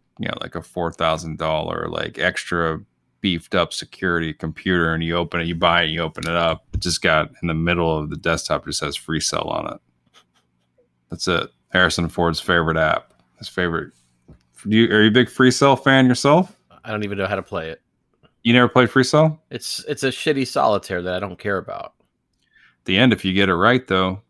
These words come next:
Speaker 1: all the cards just, like, cascade across the screen. It's neat.
Speaker 2: It happens in
Speaker 1: And, um,
Speaker 2: every solitaire.
Speaker 1: there was some talks. There was some talks with Harrison Ford. At,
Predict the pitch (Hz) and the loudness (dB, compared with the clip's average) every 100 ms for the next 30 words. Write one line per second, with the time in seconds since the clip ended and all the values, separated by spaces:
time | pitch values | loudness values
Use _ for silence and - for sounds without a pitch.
0 | _ _ - 87 90 - 110 104 95 92 | _ _ -8 -6 -6 0 0 0 -6 -14
1 | 80 82 80 - _ _ - 90 - 95 | -10 -8 -8 -12 _ _ -4 -4 -4 -6
2 | 85 78 90 85 - - 101 90 90 95 | -6 -2 -4 -4 -10 -2 0 0 -2 -2
3 | 90 - 117 110 107 98 98 95 90 90 | -2 -4 -8 -6 -6 -2 2 2 4 2
4 | 87 85 87 110 101 69 76 - 113 170 | 2 -2 -6 -10 -10 -10 -2 2 6 6
5 | - 160 - 170 117 - - - - 107 | 4 -2 4 6 6 2 -14 -18 -4 2
6 | 110 127 120 107 123 110 101 92 107 98 | 2 2 0 4 2 2 -4 0 0 0
7 | 90 85 98 95 90 78 | -6 -8 -4 -4 -4 -8